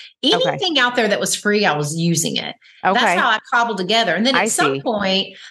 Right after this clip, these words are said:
Speaker 2: the free stuff was breaking all the time. But then
Speaker 1: Mm.
Speaker 2: I was like, but I had money coming in.
Speaker 1: Yeah.
Speaker 2: I was like, "Oh,
Speaker 1: Yeah.
Speaker 2: now I actually gotta take
Speaker 1: To
Speaker 2: some of
Speaker 1: use
Speaker 2: this
Speaker 1: it,
Speaker 2: money
Speaker 1: yeah.
Speaker 2: and spend
Speaker 1: Yeah.
Speaker 2: it to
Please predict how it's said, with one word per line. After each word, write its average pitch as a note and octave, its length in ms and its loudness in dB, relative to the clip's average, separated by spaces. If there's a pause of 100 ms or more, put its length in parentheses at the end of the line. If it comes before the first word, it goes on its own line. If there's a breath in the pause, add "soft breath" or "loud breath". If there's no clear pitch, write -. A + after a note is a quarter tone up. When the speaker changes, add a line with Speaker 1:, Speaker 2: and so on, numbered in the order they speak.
(120)
Speaker 2:
the G#3 60 2
free A4+ 340 2
stuff F3 720 2
was G3 160 0
breaking A3+ 540 0
all E3+ 180 2
the F3 80 -2
time. F3 460 0
But F#3 160 0
then D#4+ 160 2
Speaker 1:
Mm. D#4 60 2
Speaker 2:
I - 20 0
was A3+ 120 -2
like, G#3 200 0 (100)
but A#3+ 140 2
I A3 60 2
had B3 300 0
money G#3+ 300 0
coming D#3+ 300 -4
in. D#3 180 -4
Speaker 1:
Yeah. C#3+ 220 4
Speaker 2:
I - 40 -20 (140)
was G3+ 80 -2
like, F#3 160 2
"Oh, F3+ 220 2
Speaker 1:
Yeah. D#3 100 -6
Speaker 2:
now G3+ 320 2
I G#3 160 2
actually G3 300 -2
gotta E3+ 160 2
take - 220 0
Speaker 1:
To - 40 -2
Speaker 2:
some A3+ 120 0
of F#3 40 -2
Speaker 1:
use D3+ 120 2
Speaker 2:
this E3 60 2
Speaker 1:
it, E3 40 4
Speaker 2:
money D3 100 2
Speaker 1:
yeah. D3 80 -6
Speaker 2:
and G#3 100 -2
spend A4 360 0
Speaker 1:
Yeah. G#3+ 160 2
Speaker 2:
it - 140 -6
to G3+ 340 0